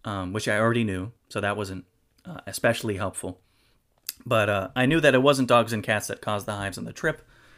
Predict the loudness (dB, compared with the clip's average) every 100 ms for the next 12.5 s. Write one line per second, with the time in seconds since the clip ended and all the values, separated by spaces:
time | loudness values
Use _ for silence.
0 | _ 2 4 2 2 4 6 4 0 -6
1 | -10 _ _ _ _ _ _ _ 6 8
2 | 8 8 6 2 0 -6 -14 _ -20 -20
3 | -20 -20 -2 4 4 4 4 4 4 4
4 | 4 0 -2 0 2 2 4 4 4 4
5 | 2 2 2 4 4 2 0 -2 -2 2
6 | 2 0 -4 -2 -4 -4 -6 -6 -8 -14
7 | -12 -12 -14 -18 -10 -4 -2 2 2 0
8 | 0 -2 -2 -6 0 2 2 0 -6 -20
9 | _ _ -6 0 2 2 2 2 2 0
10 | -2 -2 0 0 2 4 4 0 -2 -8
11 | _ _ -6 -4 0 0 2 2 2 -2
12 | -8 -4 -4 -4 -8